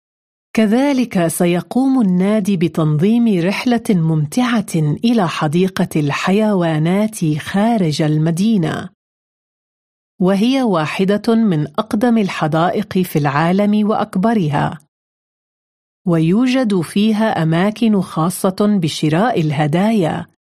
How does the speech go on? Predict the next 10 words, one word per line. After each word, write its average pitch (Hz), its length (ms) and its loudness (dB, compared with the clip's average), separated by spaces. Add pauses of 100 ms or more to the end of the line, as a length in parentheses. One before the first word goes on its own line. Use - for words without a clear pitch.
(460)
ومطاعم 202 920 2
للوجبات 156 880 0
السريعة. 185 760 -2 (1300)
يجب 214 460 0
على 151 320 2
الراغبين 175 800 0
في 202 160 -2
الاشتراك 170 800 -2
التسجيل 220 800 -2
في 170 240 -2